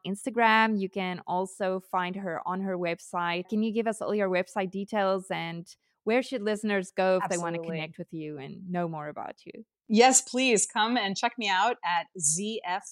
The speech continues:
Speaker 2: G living dot com. And that has information about book, my coaching programs, the podcast. And of course, I'm on Instagram and Facebook.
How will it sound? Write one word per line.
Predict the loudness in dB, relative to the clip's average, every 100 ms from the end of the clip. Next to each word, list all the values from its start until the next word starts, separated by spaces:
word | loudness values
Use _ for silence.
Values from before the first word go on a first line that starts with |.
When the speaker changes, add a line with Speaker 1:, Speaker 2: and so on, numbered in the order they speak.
| -14
Speaker 2:
G | -10 -8 -8 -8 -6
living | -4 -2 -4 -6 -8
dot | -2 0 0 -4
com. | -4 -2 0 0 -2 _ _ _ -4
And | 0 2 4
that | 4
has | 4
information | 2 0 0 0 0 0
about | 4 4 4 2 2
book, | 2 4 4 0 -4
my | -10 -10 -10 -10
coaching | -8 -8 -10 -10
programs, | -10 -10 -10 -8 -8 -12 -16
the | -8
podcast. | -2 -2 -2 -4 -2 0 -2 -4 _ _ _
And | -2 0
of | -2 0
course, | 0 2
I'm | 0
on | 0 -4 -6 -10 -14 -4
Instagram | -4 -2 0 0 0 -2 -4 -6
and | -6 -4 -8 -10 -10 -12 -14 _ _ -6
Facebook. | -2 0 0 0 0